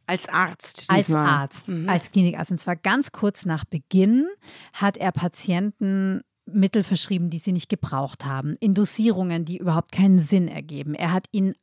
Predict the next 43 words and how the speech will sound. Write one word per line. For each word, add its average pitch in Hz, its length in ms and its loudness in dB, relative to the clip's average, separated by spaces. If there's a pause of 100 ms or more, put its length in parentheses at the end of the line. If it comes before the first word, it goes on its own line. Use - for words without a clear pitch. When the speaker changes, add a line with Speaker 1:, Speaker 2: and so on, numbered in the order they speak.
(120)
Speaker 2:
andere 226 420 4
Medikamente 160 580 -4
verschrieben, 160 460 -8
als - 240 -10
die, 170 100 -8
die 165 120 -4
sie 185 120 -6
bislang 175 440 0
bekommen 160 400 -2
haben. 151 200 0 (400)
Also 196 260 -2
er 190 200 -4
ist - 200 -8
offenbar 185 340 2
völlig 247 500 0 (120)
außer 226 360 0 (180)
Rand 185 240 0
und 165 220 -4
Band 185 300 0
geraten 143 480 -6
als - 280 -4
Arzt. - 420 -2 (300)
Und 202 160 0
zwar 185 220 4
so 208 340 2
stark, 147 440 0
dass 180 160 0
der 175 100 4
medizinische 175 680 4
Direktor 175 400 0
ihn 170 120 0
gefragt 175 320 -2
hat, 175 100 -4
ob - 140 -8
er 175 100 0
überhaupt 156 320 -4
einen 147 120 -6
Doktortitel - 760 -4
hat. - 380 -12 (100)
Speaker 1:
Hat 294 160 -2
er 247 80 2
den 151 260 -4
denn? 139 280 -4